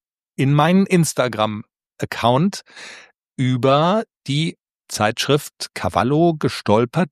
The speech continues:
die sogar eine Peti-, Petition gestartet haben, sich dafür einzusetzen, dass die in Anführungszeichen Blutregel nicht aufgeweicht wird.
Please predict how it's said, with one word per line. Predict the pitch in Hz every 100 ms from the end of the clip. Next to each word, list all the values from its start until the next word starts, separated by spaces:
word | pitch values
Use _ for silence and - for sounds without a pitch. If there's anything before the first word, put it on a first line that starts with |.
| -
die | 139
sogar | 143 127 117 147 -
eine | 139 127
Peti-, | - 120 113 101 _ _ _ -
Petition | - 151 - 135 - - - 165 202 117 107 -
gestartet | 101 - 113 113 120 -
haben, | 107 113 131 143 160 - - - - _ _ -
sich | 139 120 139 -
dafür | - 170 143
einzusetzen, | 156 - 170 151 - - 151 135
dass | 127 -
die | 143 143 160
in | 143 135
Anführungszeichen | 131 - 135 123 113 - 113 113 - 123
Blutregel | 98 127 220 - 110 117 110 104 98 - - - -
nicht | - 123 190 -
aufgeweicht | 139 175 - 165 139 139 - 107
wird. | 123 156 - -